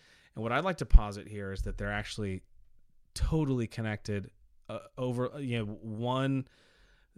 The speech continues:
where one ends and the other begins is almost, uh, indistinguishable.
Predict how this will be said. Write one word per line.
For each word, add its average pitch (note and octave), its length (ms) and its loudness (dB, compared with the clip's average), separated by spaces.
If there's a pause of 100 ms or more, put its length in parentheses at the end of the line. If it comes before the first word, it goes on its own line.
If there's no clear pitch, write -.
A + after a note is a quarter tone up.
where B2+ 360 0
one C3 240 2
ends B2+ 240 -2
and A#2 120 -2
the A2+ 100 -2
other A2 220 0
begins A2 640 -2
is A2+ 180 -2
almost, A2 460 -2 (120)
uh, G#2 360 0 (800)
indistinguishable. A2 960 -2